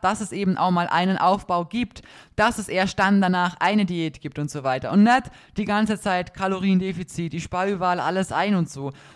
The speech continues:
Dann werdet ihr nie den Überschuss haben, dass euer Körper wirklich mal sagt, okay, wir haben mehr wie genug, wir bauen jetzt wirklich explizit Muckis auf.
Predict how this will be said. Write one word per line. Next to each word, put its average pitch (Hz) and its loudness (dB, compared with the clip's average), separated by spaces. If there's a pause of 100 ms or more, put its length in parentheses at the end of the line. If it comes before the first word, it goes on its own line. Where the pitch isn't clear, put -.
(120)
Dann 220 4
werdet 247 2
ihr 233 2
nie 220 6
den 214 4
Überschuss 208 -6
haben, 190 0
dass 170 -4
euer 180 -2
Körper 208 -4
wirklich 226 -4
mal 190 0
sagt, 180 -2
okay, 247 -4 (120)
wir 160 -4
haben 202 4
mehr 220 4
wie 285 -4
genug, 220 0 (260)
wir 196 0
bauen 208 4
jetzt 202 -6
wirklich 214 -6
explizit 220 -6
Muckis 196 -2
auf. 160 -2